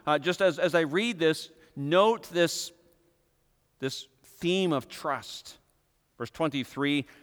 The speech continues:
"Nevertheless, I am continually with you. You hold me by my right hand. You will guide me with your counsel, and afterward receive me to glory.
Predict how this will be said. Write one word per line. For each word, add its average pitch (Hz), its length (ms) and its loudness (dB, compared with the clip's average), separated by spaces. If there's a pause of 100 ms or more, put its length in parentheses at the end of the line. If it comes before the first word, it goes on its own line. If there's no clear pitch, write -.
(160)
"Nevertheless, 147 800 4
I 135 100 -2
am 127 120 0
continually 156 920 -2
with 135 320 -2
you. 123 280 -2 (220)
You 131 200 -2
hold 175 500 4
me 156 260 2
by 139 480 0
my 131 160 0
right 117 300 -4
hand. 104 580 -6 (1300)
You 147 160 4
will 151 120 4
guide 165 440 4
me 170 160 2
with 143 140 -2
your 131 120 -4
counsel, 147 720 -2 (260)
and 127 220 -4
afterward 135 720 2
receive 160 640 -4
me 135 180 -2
to 123 120 -8
glory. 117 680 -2